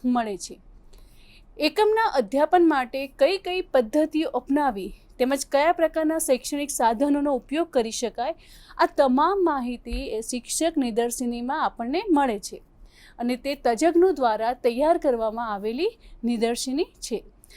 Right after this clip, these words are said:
માટે માતૃભાષાના જે શિક્ષક છે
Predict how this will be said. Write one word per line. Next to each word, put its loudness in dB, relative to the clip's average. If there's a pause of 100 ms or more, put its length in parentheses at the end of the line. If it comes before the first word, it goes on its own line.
(140)
માટે 0 (220)
માતૃભાષાના 0
જે -8
શિક્ષક -4
છે -8